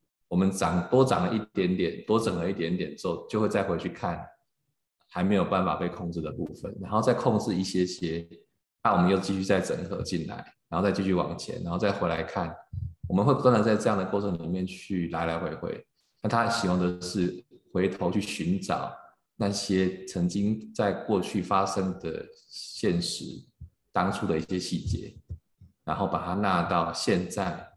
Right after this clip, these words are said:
我整合到某个程度的现在的状态来做处理，这样子。那，那是一，一点一点的来处理，但我们的整合性、完整性跟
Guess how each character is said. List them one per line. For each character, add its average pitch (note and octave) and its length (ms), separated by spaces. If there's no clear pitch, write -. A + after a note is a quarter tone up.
我 G2+ 120
整 F#2+ 180
合 F2 140
到 G2+ 160
某 E2+ 140
个 D#2+ 100
程 E2 200
度 F#2+ 120
的 E2+ 100
现 E2+ 340
在 F2 160
的 D#2+ 120
状 E2 300
态 E2 120
来 D#2 160
做 E2 220
处 D#2 260
理， D#2 180
这 E2+ 80
样 - 160
子。 - 140
那， G2+ 100
那 G2+ 120
是 G2+ 120
一， - 340
一 - 20
点 - 240
一 F2+ 60
点 D2+ 240
的 D#2+ 80
来 D#2 140
处 D#2+ 320
理， E2 280
但 F2 240
我 D#2+ 60
们 D#2+ 140
的 D#2+ 100
整 D#2+ 260
合 D#2+ 180
性、 E2+ 340
完 E2 180
整 E2 240
性 F2 260
跟 F2+ 380